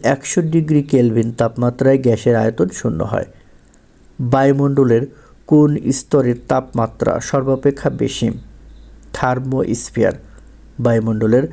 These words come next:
থার্মোস্ফিয়ার স্তরের তাপমাত্রা সর্বাপেক্ষা বেশি। হুতি কোন দেশের বিদ্রোহী গোষ্ঠী? ক, ইয়েমেন। হুতি ইয়েমেনের বিদ্রোহী গোষ্ঠী।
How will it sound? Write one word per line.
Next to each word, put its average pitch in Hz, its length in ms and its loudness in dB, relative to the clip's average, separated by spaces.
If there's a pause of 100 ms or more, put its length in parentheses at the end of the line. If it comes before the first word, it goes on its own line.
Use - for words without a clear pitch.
(480)
থার্মোস্ফিয়ার 139 1200 0
স্তরের 113 440 -2
তাপমাত্রা 123 600 -2
সর্বাপেক্ষা 120 680 -2
বেশি। - 360 -4 (680)
হুতি 170 460 0 (400)
কোন 165 240 4
দেশের 170 360 4
বিদ্রোহী 147 640 2
গোষ্ঠী? 123 460 2 (680)
ক, 127 240 2 (520)
ইয়েমেন। 113 500 2 (380)
হুতি 135 380 2 (540)
ইয়েমেনের 147 600 4
বিদ্রোহী 139 580 2
গোষ্ঠী। 117 480 0